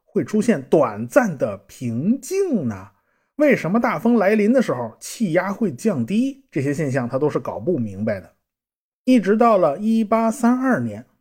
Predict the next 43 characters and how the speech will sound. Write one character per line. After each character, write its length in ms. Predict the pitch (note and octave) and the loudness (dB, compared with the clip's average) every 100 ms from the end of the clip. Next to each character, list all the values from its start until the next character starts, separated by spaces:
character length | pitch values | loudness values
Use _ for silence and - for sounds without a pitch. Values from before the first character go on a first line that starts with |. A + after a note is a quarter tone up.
| _ | _
李 260 | B2 C3 | -6 -4
德 280 | A#2 C3+ D3+ F#3 | -4 0 0 0
收 220 | - F#3 | 0 2
到 120 | E3+ | 2
了 80 | B2 | 2
一 140 | A#2 | -2
份 180 | D3 D3+ | 0 -2
去 300 | - - B3+ | 0 6 6
年 180 | C#3 A2 | 6 2
的 140 | A#2+ | -2
美 260 | A2 B2+ A2+ | -2 -2 -4
国 240 | G2+ C3+ | -4 -2
科 280 | D3 - F3+ | -2 0 -2
学 180 | D#3+ D#3 | 0 -4
期 220 | C#3+ - | -4 -6
刊， 280 | D#3+ G3 A#3+ A#3+ _ _ _ _ - | 0 0 0 -6 _ _ _ _ -12
我 80 | |
估 200 | G2 D#3+ | -4 0
计 100 | B3 | 2
他 80 | C#3 | 2
拿 220 | C#3+ C3 | -2 -2
到 100 | G3+ | 0
的 100 | F#3+ | 0
是 80 | D3 | 0
合 240 | D3+ - C#3+ | -2 0 2
订 160 | C4 | 2
本 120 | E4 | -2
儿， 100 | - - | -6 -8
是 80 | |
吧？ 240 | G#2+ A2 - _ _ _ | -10 -12 -14 _ _ _
反 140 | B2 | 2
正 180 | D#3+ C4+ B3 _ | 4 4 2 _
上 180 | - B3+ | 0 2
面 200 | F#3 C#3 _ | 2 0 _
有 160 | C#3+ A#2 | -4 -2
人 320 | A#2 G#3 - | -2 -2 -4
刊 180 | - B3 | 0 4
登 140 | C4 | 4
了 80 | A#3+ | 2
一 80 | D3+ | -2
篇 180 | G#3 F#3 | -4 -4
文 160 | A#2+ | -2
章， 240 | E3+ A#3 | 2 2